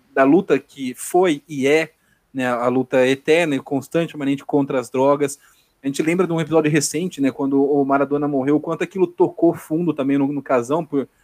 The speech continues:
por ter uma, uma trajetória também com, com drogas, assim como teve Maradona, e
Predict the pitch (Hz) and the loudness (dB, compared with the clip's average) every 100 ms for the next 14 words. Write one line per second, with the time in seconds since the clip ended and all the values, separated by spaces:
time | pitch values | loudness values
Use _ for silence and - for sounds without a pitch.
0 | _ _ _ 147 139 180 208 165 147 139 | _ _ _ -4 0 0 2 0 -2 -2
1 | 135 139 131 131 147 139 135 135 135 135 | 0 0 0 0 2 4 2 -2 -2 -2
2 | 127 131 120 131 123 127 160 156 123 123 | -4 -8 -8 -6 0 4 4 4 0 -6
3 | 139 139 139 139 127 127 127 120 135 170 | -8 -8 -6 -6 -4 -2 -2 2 2 2
4 | 147 135 131 | 2 -2 -2